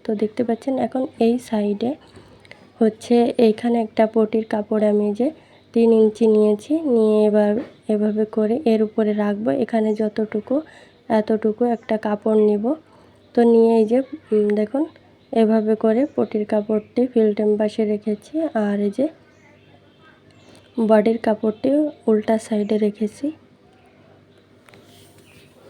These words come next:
তো রেখে এভাবে করে আমি সেলাইটা দিয়ে নিয়েছি। নেওয়ার পরে এভাবে করে দেখুন এক ইঞ্চি বরাবর একটা দাগ দিয়ে নিব। তো নিয়ে এভাবে করে আমি মুড়িয়ে সেলাইটা দিয়ে দিব।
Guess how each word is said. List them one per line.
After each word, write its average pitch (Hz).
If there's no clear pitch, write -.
তো 247
রেখে 240
এভাবে 233
করে 220
আমি 220
সেলাইটা 208
দিয়ে 214
নিয়েছি। 214
নেওয়ার 220
পরে 220
এভাবে 214
করে 214
দেখুন 214
এক 214
ইঞ্চি 208
বরাবর 208
একটা 220
দাগ 202
দিয়ে 214
নিব। 208
তো 226
নিয়ে 214
এভাবে 214
করে 214
আমি 208
মুড়িয়ে 208
সেলাইটা 208
দিয়ে 214
দিব। 208